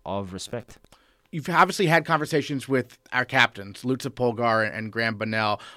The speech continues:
Speaker 2: What were those conversations like initially to kind of, you know, initiate, you know, get you familiar with the teams and through them, 'cause they've been around for, you know, they're both seniors?
Speaker 1: Yeah, I mean, uh, both Lutza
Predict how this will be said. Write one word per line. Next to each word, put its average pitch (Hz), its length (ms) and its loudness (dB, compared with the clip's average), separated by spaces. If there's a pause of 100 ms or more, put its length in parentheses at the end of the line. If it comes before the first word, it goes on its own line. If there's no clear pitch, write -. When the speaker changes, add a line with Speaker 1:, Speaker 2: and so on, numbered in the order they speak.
Speaker 2:
What 135 300 6
were 202 120 10
those 185 140 6
conversations 143 520 2
like 135 240 6
initially 123 580 2
to 117 160 -4
kind 120 300 2
of, 110 120 0 (320)
you 117 120 -2
know, 107 180 -2 (100)
initiate, 135 540 0
you 127 140 2
know, 107 240 -2 (160)
get 123 180 -6
you 135 360 4
familiar 131 420 4
with 120 340 0
the 123 120 -6
teams 165 680 2
and 123 340 -2
through 139 200 4
them, 139 360 8
'cause 110 220 -2
they've 131 220 4
been 127 180 2
around 113 300 2
for, 113 260 -4 (180)
you 120 80 0
know, 101 60 0
they're 113 160 0
both 110 240 0
seniors? - 560 -6 (540)
Speaker 1:
Yeah, 180 160 8
I - 20 6
mean, 127 260 4
uh, 117 360 8 (180)
both 131 280 4
Lutza 110 520 0